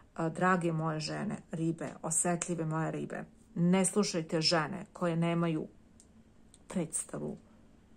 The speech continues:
nemaju širinu, nemaju frekvenciju,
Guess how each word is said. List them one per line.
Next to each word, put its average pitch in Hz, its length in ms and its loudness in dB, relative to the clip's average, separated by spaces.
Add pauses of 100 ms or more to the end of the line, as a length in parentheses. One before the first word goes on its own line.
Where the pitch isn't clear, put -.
(280)
nemaju 175 240 4
širinu, 147 600 -2 (480)
nemaju 165 480 2
frekvenciju, - 840 -4